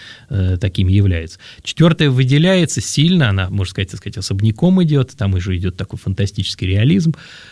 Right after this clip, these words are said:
но мне кажется, что она все равно по теме очень близка, там просто как будто герой первых трех повестей, знаете, как в «Докторе Живаго», вот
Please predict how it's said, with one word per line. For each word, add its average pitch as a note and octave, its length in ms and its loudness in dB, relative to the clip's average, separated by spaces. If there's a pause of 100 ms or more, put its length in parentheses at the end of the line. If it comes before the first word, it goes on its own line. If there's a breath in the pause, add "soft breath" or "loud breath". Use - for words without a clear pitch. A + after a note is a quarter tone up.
(200 loud breath)
но C#3 720 4
мне B2+ 220 2
кажется, C3+ 260 0
что B2 200 -2
она A#2+ 240 4
все - 160 -2
равно A#2 160 4
по G#2 120 -2
теме G#2 280 2
очень G2 160 -2
близка, A#2 340 0
там G#2+ 160 0
просто A2+ 320 -2
как G#2+ 180 -2
будто G#2+ 320 0
герой G#2+ 440 4
первых A2+ 400 0
трех G2 160 -4
повестей, E3 680 -2 (160 loud breath)
знаете, - 160 -4
как A2+ 80 0
в A2 40 2
«Докторе G#2+ 260 2
Живаго», F#2+ 480 0
вот G2 240 -12